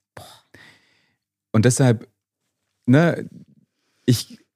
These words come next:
Speaker 2: kann manche Kritik verstehen,
Speaker 1: Ja.
Speaker 2: also die über den Preis, ne, das kann ich zum Beispiel nachvollziehen in der Historie, wie es sich entwickelt hat. Aber das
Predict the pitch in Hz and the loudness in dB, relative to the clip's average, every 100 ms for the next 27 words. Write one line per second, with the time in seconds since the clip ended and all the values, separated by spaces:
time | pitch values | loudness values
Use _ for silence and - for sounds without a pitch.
0 | - - 151 143 139 135 - 113 123 - | -4 0 2 2 2 -2 -6 -6 -8 -6
1 | 104 - 110 117 175 220 233 226 208 104 | -8 -6 -4 -2 -4 -2 0 0 2 0
2 | 107 104 _ - 127 127 110 98 90 - | -2 -8 _ -2 2 2 2 0 -4 -4
3 | 104 135 185 - - _ - 131 170 - | -2 0 -2 -8 -12 _ -2 0 0 -2
4 | 120 - 120 107 110 110 104 - 101 98 | -2 0 0 0 0 -2 -2 -4 -2 0
5 | 95 107 127 127 117 123 113 104 98 90 | 0 -2 -2 -4 -6 -2 0 0 0 0
6 | - 131 143 139 127 143 - _ _ _ | -2 -2 -2 0 0 -2 -6 _ _ _
7 | - 107 101 - 92 90 107 131 139 127 | -6 -2 -2 -2 -4 -4 -2 -2 0 0
8 | 123 - _ - - - - 107 110 101 | -2 -6 _ -20 -20 -14 -4 0 2 0
9 | 95 - _ - 92 - | -2 -8 _ -4 -4 -6